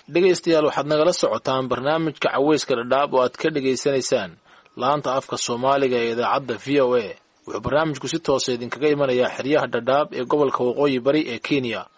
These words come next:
Magacaygu waa Axmed Cabdulaahi Jaamac Axmed Dheere. Ku soo dhowaada warbixinno kale oo ku saabsan nolosha qaxootiga ku jira xeryaha Dhadhaab.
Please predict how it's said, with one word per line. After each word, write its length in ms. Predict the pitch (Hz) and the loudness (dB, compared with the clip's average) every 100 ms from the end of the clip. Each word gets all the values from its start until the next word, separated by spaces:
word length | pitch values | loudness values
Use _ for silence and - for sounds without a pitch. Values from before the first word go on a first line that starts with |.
| _ _ - | _ _ -2
Magacaygu 500 | 165 175 151 165 151 | 0 2 2 2 2
waa 120 | 160 | 2
Axmed 200 | 151 147 | 2 -2
Cabdulaahi 480 | 123 127 135 139 123 | -4 -2 2 2 2
Jaamac 380 | - 98 117 110 - | -4 -8 -4 -6 -6
Axmed 300 | 123 120 120 | -10 -8 -2
Dheere. 320 | 127 127 95 - | 2 2 0 -8
Ku 100 | 156 | -6
soo 200 | - 139 | -2 0
dhowaada 400 | 131 131 139 131 | 2 2 4 4
warbixinno 520 | 120 117 117 127 143 | 2 0 -6 -4 -6
kale 240 | - 127 143 | -4 -2 2
oo 140 | 131 | 2
ku 120 | - 175 | 0 -2
saabsan 440 | 151 143 - 135 | 0 -2 -2 -2
nolosha 340 | 135 160 - 147 | 0 0 0 -4
qaxootiga 580 | - - 127 123 156 139 | -4 -2 -2 0 0 0
ku 100 | 165 | -2
jira 260 | 156 131 127 | -2 0 0
xeryaha 360 | - 127 147 120 | -2 0 2 0
Dhadhaab. 360 | 107 120 127 | -4 0 0